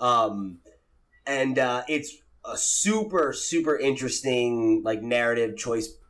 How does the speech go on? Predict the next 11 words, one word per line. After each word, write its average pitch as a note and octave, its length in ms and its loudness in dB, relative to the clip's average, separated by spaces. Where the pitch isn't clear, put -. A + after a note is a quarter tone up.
choice-driven A2 800 -2
game. A2+ 280 2
It's, A2 80 -6
like, C3 100 -4
a C#3 60 -4
very, D3 220 4
like, B2 180 0
choose-your-own-adventure A2 880 0
kind A#2 200 -2
of A#2 140 -4
vibe. C3 380 0